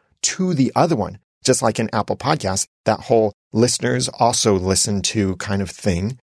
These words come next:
or this podcast might be related to that one, that's driven from your primary category. And if you are in a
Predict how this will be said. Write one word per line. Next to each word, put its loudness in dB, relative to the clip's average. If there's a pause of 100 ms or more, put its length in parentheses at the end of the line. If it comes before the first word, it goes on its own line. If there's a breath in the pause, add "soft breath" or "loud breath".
or 2 (140)
this 2
podcast 0
might 0
be -2
related 0
to -6
that 0
one, 0 (320)
that's 2
driven 2
from -2
your 2
primary -2
category. 0 (240)
And 2
if 0
you 4
are 2
in 2
a 2